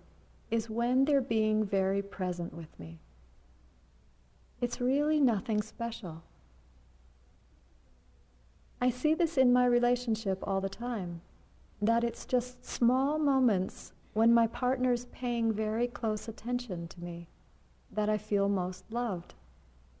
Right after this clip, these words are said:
It's really not special, but it's wonderful to have that kind of presence,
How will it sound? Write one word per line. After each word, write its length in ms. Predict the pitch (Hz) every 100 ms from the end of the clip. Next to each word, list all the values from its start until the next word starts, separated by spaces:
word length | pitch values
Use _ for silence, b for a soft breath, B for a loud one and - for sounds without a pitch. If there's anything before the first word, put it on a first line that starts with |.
| - - - - - _ - - _ - - -
It's 200 | 240 -
really 300 | 233 262 294
not 280 | 277 247 -
special, 460 | - 269 262 240
but 200 | 208 226
it's 240 | 226 226 -
wonderful 720 | 208 233 302 330 - 180 180
to 120 | 190
have 400 | 170 208 202 208
that 260 | 208 196 -
kind 400 | - 202 190 196
of 220 | - -
presence, 640 | - 254 262 170 - -